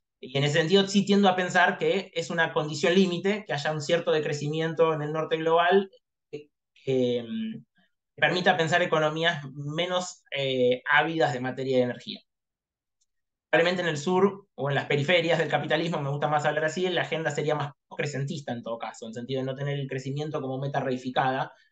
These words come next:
lo que no quiere decir que no haya que hacer grandes inversiones en infraestructura renovable para proveer, eh, eh, consumo a sociedades que tienen consumo aplazado, donde sería cínico decir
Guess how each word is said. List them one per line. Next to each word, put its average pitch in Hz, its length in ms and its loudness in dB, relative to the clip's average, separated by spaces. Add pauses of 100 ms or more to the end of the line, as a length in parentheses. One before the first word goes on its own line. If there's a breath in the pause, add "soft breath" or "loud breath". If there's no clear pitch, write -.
(180 soft breath)
lo - 120 -16
que 147 100 -2
no 143 100 0
quiere 151 180 2
decir 156 200 -2
que 156 60 -2
no 147 80 0
haya 147 160 0
que 147 60 -2
hacer 151 240 0
grandes 151 360 2
inversiones 151 1080 -4
en 127 120 -14
infraestructura 139 800 2
renovable 135 520 2
para 123 180 -4
proveer, 123 300 0 (200)
eh, 104 420 -14
eh, 101 200 -12
consumo 170 380 0
a 190 40 4
sociedades 143 340 -2
que 127 100 -4
tienen 156 340 -2
consumo 135 340 -4
aplazado, 131 480 0
donde 123 200 -4
sería 131 260 -4
cínico 143 380 -2
decir 135 440 -4